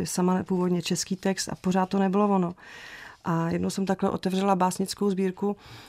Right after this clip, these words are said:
Jerome P. Thomana, což je, ehm, takový možná novodobý beatník, ale, eh, s-, ne-, nežije u nás, žije ve Státech. A je to ročník devatenáct set třicet čtyři jako můj otec,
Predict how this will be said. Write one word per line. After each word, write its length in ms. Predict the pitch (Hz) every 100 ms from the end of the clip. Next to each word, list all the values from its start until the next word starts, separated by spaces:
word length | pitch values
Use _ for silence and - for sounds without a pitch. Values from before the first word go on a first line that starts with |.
| -
Jerome 420 | 180 180 185 190
P. 180 | 196 220
Thomana, 440 | 226 185 170 160 170
což 280 | - -
je, 300 | 190 190 185 -
ehm, 420 | 170 175 175 - - - - - _
takový 420 | - - 196 202 - _ - - - -
možná 400 | 196 190 214 214
novodobý 440 | 196 196 190 208
beatník, 520 | 185 180 190 185 - -
ale, 420 | 175 180 180 180
eh, 500 | 185 180 180 185 - - _ _ -
s-, 560 | 160 - - - 180 185
ne-, 260 | 185 180 -
nežije 360 | 190 180 202
u 100 | -
nás, 320 | 185 170 175 180
žije 200 | 185 185
ve 100 | 175
Státech. 640 | - 180 175 180 185 - - - - - - - - -
A 220 | 180 175
je 100 | 175
to 120 | 196
ročník 320 | 185 - 202
devatenáct 460 | 190 190 190 185 180
set 80 | 202
třicet 240 | - 185
čtyři 260 | 196 - 196
jako 200 | 196 208
můj 120 | 208 190
otec, 480 | - 180 - -